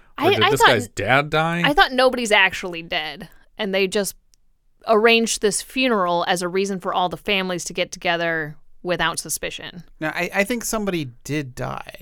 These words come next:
Speaker 1: Okay.
Speaker 2: But, yeah, but we
Speaker 3: But
Speaker 2: don't
Speaker 3: the
Speaker 2: see someone die, and we don't
Speaker 3: Yeah.
Speaker 2: specify how he's related to this Cotella.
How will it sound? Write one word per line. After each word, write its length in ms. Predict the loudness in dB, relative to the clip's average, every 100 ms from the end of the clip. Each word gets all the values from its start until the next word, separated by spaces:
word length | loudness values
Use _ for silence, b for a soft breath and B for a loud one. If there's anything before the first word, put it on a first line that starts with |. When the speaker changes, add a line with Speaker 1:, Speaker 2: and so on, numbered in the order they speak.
| -16 -12
Speaker 1:
Okay. 160 | -2 2
Speaker 2:
But, 240 | 2 4
yeah, 160 | 6 8
but 140 | 6
we 80 | 4
Speaker 3:
But 80 | 2
Speaker 2:
don't 100 | 0
Speaker 3:
the 60 |
Speaker 2:
see 320 | 0 2 2
someone 360 | 2 0 0 0
die, 160 | 0 2
and 60 |
we 60 | 4
don't 100 | 4
Speaker 3:
Yeah. 60 | 4
Speaker 2:
specify 520 | 2 2 2 2 2
how 220 | 4 2
he's 200 | 2 -2
related 400 | 0 0 0 -2
to 120 | -2
this 220 | 0 0 -2
Cotella. 480 | -6 -4 -4 -6